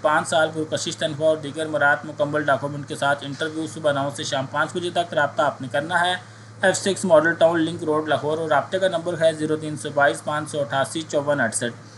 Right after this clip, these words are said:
अगली नौकरी है जी लिफ्ट operator की, लाहौर सुंदर industrial state में लिफ्ट operator की ज़रूरत है। नज़दीकी रिहायशी काबिल तरजीह होंगे। उम्र अठारह से पच्चीस साल, तालीम मिडिल matric, पुरकशिश तनख्वाह।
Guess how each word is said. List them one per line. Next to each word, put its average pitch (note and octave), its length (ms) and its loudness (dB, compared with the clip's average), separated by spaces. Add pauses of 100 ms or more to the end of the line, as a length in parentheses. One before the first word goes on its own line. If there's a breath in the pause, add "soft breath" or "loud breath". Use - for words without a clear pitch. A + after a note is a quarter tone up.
(300 loud breath)
अगली F#3+ 200 6
नौकरी A3 300 4
है G#3 120 4
जी G3+ 120 0
लिफ्ट G3 240 0
operator E3+ 440 0
की, F#3+ 180 0
लाहौर D#3+ 320 4
सुंदर E3+ 360 -2
industrial E3 460 -4
state D#3+ 320 -2
में E3+ 100 -4
लिफ्ट E3 240 -2
operator D3+ 400 -2
की D#3+ 100 -6
ज़रूरत D3+ 320 -2
है। D#3 160 4
नज़दीकी D3 360 -8
रिहायशी C#3+ 380 -2
काबिल C#3+ 300 -2
तरजीह D3 360 -2
होंगे। D#3+ 220 -4
उम्र D#3+ 180 -2
अठारह C#3+ 300 0
से C3+ 120 -8
पच्चीस D3 360 -8
साल, D#3+ 180 4
तालीम D3 340 0
मिडिल D3 260 -4
matric, E3 380 0
पुरकशिश D#3 480 -6
तनख्वाह। E3+ 420 2